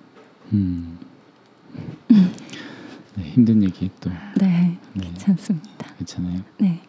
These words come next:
Speaker 1: 그 이후의 관계에 대해서는 또?
Speaker 2: 그 이후에는 이제 제가 열시-, 어, 뭐 열심히 해야겠다고 생각해서 이제 뉴욕에 갔는데,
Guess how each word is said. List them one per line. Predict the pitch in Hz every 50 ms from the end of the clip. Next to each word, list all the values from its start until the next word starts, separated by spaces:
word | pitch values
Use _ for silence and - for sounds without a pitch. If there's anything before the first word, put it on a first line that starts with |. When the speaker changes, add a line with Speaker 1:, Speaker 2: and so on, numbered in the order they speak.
| _ _ - -
Speaker 1:
그 | - - 110 110
이후의 | 104 95 101 101 104 104 101 98 95
관계에 | - - 104 98 92 98 95 90
대해서는 | 92 87 87 - - 95 95 92 92 -
또? | - 90 87 90 - - - - - _
Speaker 2:
그 | - - 247
이후에는 | 247 220 196 196 196 220 233 233 240 233 226 226 220 220 220 226 226 220 202
이제 | 175 - - 165
제가 | - - 180 175 - 196 202 208 220 226 - _ _ _ _ _ _ _ _ _ -
열시-, | 175 170 180 - - - _ _ _ _ -
어, | - 165
뭐 | 165 170 175 - - 185 185
열심히 | 165 160 160 - - - 220 226 226
해야겠다고 | 240 240 240 233 - - - 190 185
생각해서 | - - 208 202 - - 190 - 185 180 - - - - - - - - _ _ _ _ _ _ - -
이제 | 170 - - 160 - - -
뉴욕에 | 170 180 175 - - 180 -
갔는데, | - - 156 156 160 170 170 165 165 156 147 147 151 156 151 151 156